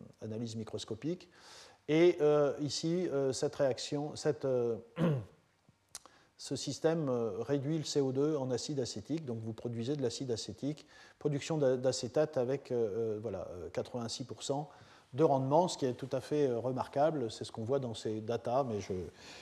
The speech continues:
je, je, je, voilà, c'est le résultat de l'analyse de ces données, c'est quatre-vingt-six pour cent, euh, avec des systèmes comme ça.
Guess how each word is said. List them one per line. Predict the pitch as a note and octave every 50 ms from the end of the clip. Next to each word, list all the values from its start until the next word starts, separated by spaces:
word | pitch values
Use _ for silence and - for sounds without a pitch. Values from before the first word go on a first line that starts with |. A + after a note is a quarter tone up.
| - - _ -
je, | A2+ A#2 A2+ G2+ F2+ G2
je, | F#2+ - - E2+ D#2 D2+ D2 D2+ D2 - - - - - - _ - _ - A2+ B2 B2+ A2 G#2+ G#2+
je, | A2 - - - _ - -
voilà, | A#2 F2 - - -
c'est | - - F2 F2+ F2+ F#2 A2+
le | A#2+
résultat | A2 C3+ C3+ A#2 B2 A#2+ - D3+ D3
de | C3+ B2 A#2
l'analyse | A2+ A#2 C3+ C#3 C#3 D3 D3 D3 C#3 B2
de | A#2+ A#2+
ces | A2+ - C3
données, | A2+ A#2 C3 C3 C#3 D#3 D#3 D#3 - - - - - - - - - - - _
c'est | - - - F3
quatre-vingt-six | F3+ E3+ - F3 E3+ E3 D#3 - - C#3+
pour | D3 B2+ -
cent, | - - D#3 E3 F#3 F3+ - - - D3+
euh, | C#3 C3+ C3+ C3 B2+ B2 - G#2+
avec | C#3 C3+ C#3 D#3 D3+
des | C3 C#3
systèmes | B2+ - - - - D3 B2
comme | - B2 G#2+
ça. | - - -